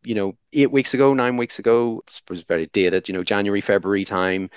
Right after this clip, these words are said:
you get this massive wave of interest and lots of people posting, "I put this in and this is what I got out," and that kind of thing. And you see this massive wave, and then you start to see the wave of concern and, "Okay, well, where's this information coming from? How reliable is it? What, what happens, you know, if I was a content creator now,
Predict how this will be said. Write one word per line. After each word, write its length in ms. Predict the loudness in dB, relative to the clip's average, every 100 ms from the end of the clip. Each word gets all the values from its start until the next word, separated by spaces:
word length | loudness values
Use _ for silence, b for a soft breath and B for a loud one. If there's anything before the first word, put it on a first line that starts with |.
| B B B
you 60 |
get 120 | -4 -4
this 120 | -2
massive 500 | 2 2 2 -2 -2
wave 480 | 0 2 2 0 -4
of 500 | 0 2 2 0 -4 -6
interest 640 | -4 -2 0 0 -2 -6 -4
and 280 | -4 -2 0
lots 180 | -2
of 60 | -2
people 180 | -6 -4
posting, 340 | -4 -2 -2
"I 140 | 0 -2
put 220 | -2 -2
this 220 | -2 -2
in 200 | -2 -2
and 80 | -4
this 120 | -6
is 100 | -6
what 140 | -2 0
I 100 | 0
got 180 | 0 0
out," 180 | 0
and 100 | -2
that 100 | -8
kind 160 | -8 -8
of 80 | -6
thing. 220 | -6 -6
And 80 | -8
you 60 |
see 120 | -4 -4
this 140 | -2
massive 340 | -2 -2 -4
wave, 300 | 0 0 0 -4 B B B -2
and 100 | 0
then 120 | 2
you 60 |
start 220 | 2 2 0
to 60 |
see 140 | 0 0
the 120 | 0
wave 300 | 4 4 4
of 320 | 2 2 -2
concern 600 | -6 -2 2 2 0 -2 _
and, 340 | -2 0 0 -2
"Okay, 260 | -2 0
well, 120 | 0 2
where's 200 | 2 2
this 160 | -2
information 420 | -2 -2 -4 -4
coming 280 | -6 -4 -4
from? 220 | -4 -4
How 140 | 0 0
reliable 560 | 2 2 2 0 0
is 160 | -2 0
it? 260 | -2 -4 -10 B B
What, 200 | -2 0
what 120 | 0
happens, 440 | 0 -2 -4 -4 -4
you 80 | -4
know, 100 | -2
if 100 | 0
I 80 |
was 100 | 0
a 40 | -2
content 460 | -4 -4 -2 -4
creator 420 | -4 0 2 2 2
now, 220 | 2